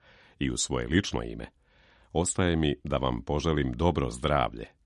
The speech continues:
i mnogo uspeha. Život će učiniti za sve nas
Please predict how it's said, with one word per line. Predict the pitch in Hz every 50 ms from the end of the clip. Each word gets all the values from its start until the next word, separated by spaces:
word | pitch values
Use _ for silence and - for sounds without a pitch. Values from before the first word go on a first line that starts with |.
| _ _ -
i | - 85
mnogo | 73 69 69 78 101 101 82 87
uspeha. | 78 62 58 - - - - - - - - - _ _ _ _ _ _ _ _ _ _ _ _ _ _ _ _ _ _ _ _ _ _
Život | 76 67 90 120 113 80 - -
će | - - - 76
učiniti | 69 64 - - 73 65 65 64 - 73
za | 58 65 69
sve | - - - 87 87 78
nas | 67 69 57 52 - - -